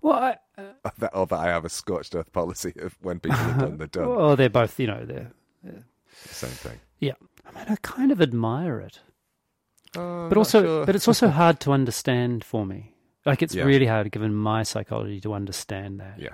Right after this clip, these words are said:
Speaker 1: Like, I can't, it's in, in, it's incomprehensible, actually. Um,
Speaker 2: Because you are worried about people liking you.
Speaker 1: Yeah, yeah, I think that would be the,
Speaker 2: Gotcha.
Speaker 1: that would be the, um,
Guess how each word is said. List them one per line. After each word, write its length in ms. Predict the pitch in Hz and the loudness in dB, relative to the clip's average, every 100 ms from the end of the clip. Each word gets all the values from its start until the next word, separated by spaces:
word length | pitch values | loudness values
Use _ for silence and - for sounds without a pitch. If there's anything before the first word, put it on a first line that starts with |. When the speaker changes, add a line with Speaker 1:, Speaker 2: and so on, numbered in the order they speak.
| - | -4
Speaker 1:
Like, 120 | 135 | -2
I 40 | 127 | -2
can't, 220 | 180 160 | -2 -4
it's 140 | - 185 | -4 0
in, 240 | 170 135 | 2 2
in, 220 | 175 143 | 4 4
it's 180 | 139 - 165 | 4 0 2
incomprehensible, 1120 | 135 - 123 104 101 101 104 - 104 101 - | 2 0 -4 -4 -8 -8 -8 -10 -12 -16 -16
actually. 420 | - - 98 127 _ _ _ _ _ _ _ _ _ _ _ _ _ _ _ - | -16 -16 -16 -18 _ _ _ _ _ _ _ _ _ _ _ _ _ _ _ -14
Um, 200 | 120 110 | -10 -6
Speaker 2:
Because 320 | 110 110 - | -6 -8 -6
you 440 | 98 101 95 90 - - | -4 -2 -4 -8 -10 -4
are 140 | 87 | -2
worried 480 | 80 85 80 80 - _ _ | 0 -2 -2 -6 -10 _ _
about 360 | 78 78 73 - | -4 -4 -4 -10
people 340 | 82 - 78 | -14 -10 -10
liking 420 | 71 67 - 65 - | -6 -8 -8 -16 -16
you. 100 | 117 | 6
Speaker 1:
Yeah, 160 | 208 190 | 10 12
yeah, 300 | 160 139 117 | 12 10 6
I 20 | |
think 200 | - 127 | 4 -2
that 160 | 120 - | -4 -8
would 100 | 104 | -12
be 120 | 107 | -10
the, 100 | - | -10
Speaker 2:
Gotcha. 200 | - - | -10 -6
Speaker 1:
that 100 | 147 | -6
would 120 | 131 | -4
be 160 | 110 104 | -6 -6
the, 300 | 98 101 104 | -8 -12 -14
um, 340 | 98 101 101 | -14 -16 -18